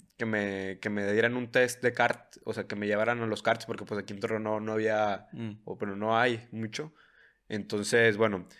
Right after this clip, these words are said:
Speaker 1: fui a, a Izcali, a Ciudad de México. Hay una pista ahí, este, que todavía creo que sigue bien y está padre. Este, y ahí fue donde ya fue como el primer contacto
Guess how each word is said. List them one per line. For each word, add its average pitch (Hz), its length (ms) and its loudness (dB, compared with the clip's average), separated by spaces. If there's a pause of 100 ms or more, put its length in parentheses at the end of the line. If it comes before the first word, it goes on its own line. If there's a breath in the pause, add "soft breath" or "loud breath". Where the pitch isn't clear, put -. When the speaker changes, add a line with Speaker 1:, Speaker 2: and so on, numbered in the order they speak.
(180 loud breath)
Speaker 1:
fui 123 300 2
a, 120 560 4 (120)
a 107 340 4
Izcali, 143 600 2
a 113 120 -4
Ciudad 120 200 2
de 127 60 -2
México. 185 500 -6
Hay 117 140 0
una 120 200 -4
pista 123 280 -4
ahí, 120 300 -2 (320)
este, 101 520 -8
que 104 100 -6
todavía 120 220 0
creo 135 100 -6
que 135 100 -8
sigue 117 320 -12 (160)
bien 104 280 -2
y 101 80 -6
está 101 280 -8
padre. 101 280 -2 (440 soft breath)
Este, 104 380 -4
y 110 80 4
ahí 113 120 6
fue 127 220 4
donde 123 260 2
ya 110 160 4
fue 113 180 -4
como 123 160 -2
el 113 60 -2
primer 107 220 -6
contacto 117 600 -2